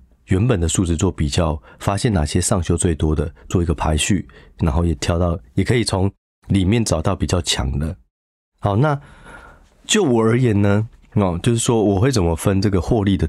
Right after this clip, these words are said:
动能强弱呢？我的看法如此，A P P里面也是如此。哦，我先稍微讲解一下。我觉得获-，获利动能有六种，哦，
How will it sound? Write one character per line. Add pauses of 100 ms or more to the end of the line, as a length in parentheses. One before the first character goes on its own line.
(120)
动
能
强
弱
呢？ (720)
我
的
看
法
如
此
，A
P
P
里
面
也
是
如
此。 (200)
哦，
我
先
稍
微 (120)
讲
解
一
下。 (920)
我
觉
得
获-， (240)
获
利
动
能
有 (540)
六
种， (300)
哦，